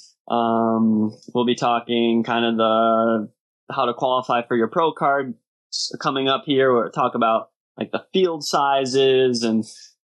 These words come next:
um, yeah, we're, we'll talk about it. Um, there used to be a really good Olympic distance pro field or, or pro races in the U S, and now we've kinda seen that go away. Um, there's only two, um,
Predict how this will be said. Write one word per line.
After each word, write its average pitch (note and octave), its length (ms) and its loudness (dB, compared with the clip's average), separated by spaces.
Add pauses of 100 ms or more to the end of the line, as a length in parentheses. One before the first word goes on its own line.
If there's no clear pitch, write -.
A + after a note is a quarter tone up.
(140)
um, A2 880 0
yeah, C3+ 260 0
we're, C3 300 0
we'll F#3 160 2
talk D#3 240 -2
about C#3+ 180 2
it. A#2 160 -6 (220)
Um, G#2+ 680 0 (440)
there B2+ 80 2
used D#3 180 0
to F3+ 60 0
be D#3+ 100 2
a C3 100 2
really C3+ 280 2
good B2 360 2
Olympic A#2+ 540 0
distance - 880 -2
pro D3+ 260 0
field A2 540 0
or, A#2 180 -2
or A#2+ 200 -2
pro C#3+ 240 0
races A#2 640 0
in B2+ 160 0
the A#2+ 60 2
U B2 180 4
S, - 480 -4 (340)
and B2 140 2
now B2 200 0
we've B2 160 -2
kinda A#2+ 220 -2
seen C3 320 0
that A2+ 300 0 (100)
go A#2+ 160 2
away. A2+ 500 0 (380)
Um, A2 200 0
there's A#2 120 0
only A#2 240 2
two, A2+ 480 0 (220)
um, G#2+ 640 0